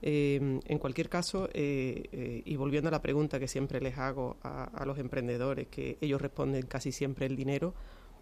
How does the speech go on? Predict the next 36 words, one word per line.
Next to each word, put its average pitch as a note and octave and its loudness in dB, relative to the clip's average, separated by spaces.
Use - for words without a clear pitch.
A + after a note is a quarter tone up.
para C3+ 0
mí, D#3 2
y C3+ 0
desde C#3+ 2
mi C3+ 2
punto C3+ -2
de B2+ 6
vista, C3+ 2
el F3+ -2
primer, C3+ 0
eh, - -6
o - -6
sea, C3+ -6
el - -4
momento, E3 2
mm, D3 -4
más D#3 2
importante D#3 2
o - 2
el C#3+ -2
problema D3+ 2
más D3 2
importante C#3+ 0
que C#3 2
se D3 0
puede C#3 2
encon-, C3+ -2
encontrar C3+ 0
es D3+ 0
el D#3 -2
primer D#3+ 0
día D#3+ 0
que C#3+ -4
levantas C3+ -2
la C3 -4
persiana D3+ -2